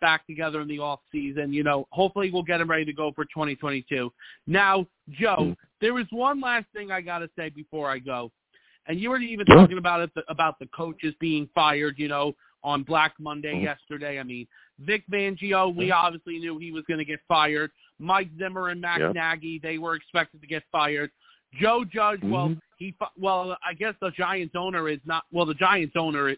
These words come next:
Speaker 1: ownership is still stupid, but Joe
Speaker 2: <laughs>
Speaker 1: Judge, you know, gets fired. I mean, obviously he deserved to be fired after that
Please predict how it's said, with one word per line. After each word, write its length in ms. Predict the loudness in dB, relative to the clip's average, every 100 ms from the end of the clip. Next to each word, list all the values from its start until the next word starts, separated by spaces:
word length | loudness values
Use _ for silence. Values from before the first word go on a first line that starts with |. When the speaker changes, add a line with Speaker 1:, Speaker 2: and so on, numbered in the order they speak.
| 0
Speaker 1:
ownership 440 | 2 2 0 -4
is 80 | -6 -2
still 240 | 2 2 0 -2
stupid, 440 | 0 0 0 -2 -4 -16 -20 0
but 260 | 2 4 0 _ _ -4
Joe 280 | 2 2 2
Speaker 2:
<laughs> 40 | 0
Speaker 1:
Judge, 240 | 0 -2
you 120 | -6
know, 160 | -8 -8
gets 180 | -8 -12 _
fired. 420 | 2 2 2 -4
I 20 |
mean, 160 | -4 -2
obviously 440 | 2 2 -2 -8
he 180 | -8 -8
deserved 460 | -8 -8 -4 0 0
to 40 | -2
be 180 | -8 -4
fired 340 | -2 -2 -2
after 360 | -2 -4 -4 -2
that 220 | 0 0